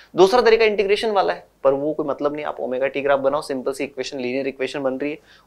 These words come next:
ओमेगा टी ग्राफ का एरिया डेल्टा theta होता है, बहुत आसानी से हो जाएगा, है ना? वन थर्टी फ़ाइव, वन थर्टी फ़ाइव बोल रहे हैं कि एक लड़का झूले पे बैठ के झूल रहा है, तो उसका ऑसिलेशन टाइम पीरियड जो है वो टी है, ये बच्चा यहाँ बैठा हुआ है, ठीक है?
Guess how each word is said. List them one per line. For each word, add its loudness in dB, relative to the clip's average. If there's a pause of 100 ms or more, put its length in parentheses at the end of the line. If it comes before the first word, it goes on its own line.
ओमेगा 2
टी -4
ग्राफ 0
का 0
एरिया 0
डेल्टा -2
theta -2
होता -2
है, -6
बहुत -4
आसानी -8
से -6
हो -4
जाएगा, -6
है -18
ना? -6 (880)
वन 4
थर्टी 0 (180)
फ़ाइव, 2 (720)
वन 8
थर्टी 4
फ़ाइव 2
बोल 4
रहे 2
हैं 0
कि 4
एक 2
लड़का 2
झूले 2
पे 0
बैठ 2
के -2
झूल -2
रहा 2
है, -8 (440)
तो 4
उसका 0
ऑसिलेशन 0
टाइम 0
पीरियड -4
जो -10
है -8
वो -4
टी -6
है, -12 (520)
ये 0
बच्चा 0
यहाँ -6
बैठा -8
हुआ -10
है, -20 (200)
ठीक -8
है? -10